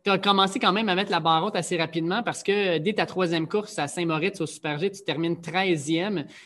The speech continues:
euh, ce qui est un excellent résultat. Je pense que quand t'es sur une Coupe du Monde, euh, quand tu, t'es capable de faire des top quinze,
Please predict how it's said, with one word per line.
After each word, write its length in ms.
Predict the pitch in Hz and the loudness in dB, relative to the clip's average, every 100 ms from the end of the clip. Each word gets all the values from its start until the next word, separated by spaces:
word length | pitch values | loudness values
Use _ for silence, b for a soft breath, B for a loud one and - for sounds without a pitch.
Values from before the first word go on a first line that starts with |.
| B - | B -14
euh, 60 | |
ce 100 | 135 | -12
qui 60 | - | -8
est 100 | 139 | -4
un 100 | 165 | 0
excellent 360 | 190 196 196 190 | 0 2 0 2
résultat. 400 | 185 165 156 240 | 2 2 0 -2
Je 80 | |
pense 200 | - 208 | 0 -2
que 240 | - 185 185 | 2 4 2
quand 160 | 185 180 | 0 -2
t'es 120 | 180 | -2
sur 140 | - | -2
une 80 | 170 | -2
Coupe 200 | 170 175 | 0 -2
du 120 | 151 | -2
Monde, 340 | 175 185 208 180 | 0 0 0 0
euh, 120 | 156 151 | 0 -2
quand 120 | 170 | -4
tu, 100 | 160 - _ _ _ _ _ _ _ | -8 -14 _ _ _ _ _ _ _
t'es 80 | 175 | -4
capable 280 | 156 190 185 | -2 0 0
de 60 | |
faire 140 | 185 175 | 0 0
des 100 | 160 | 0
top 300 | 170 151 - | 0 -2 0
quinze, 540 | 190 202 202 147 135 | 2 2 2 -2 -4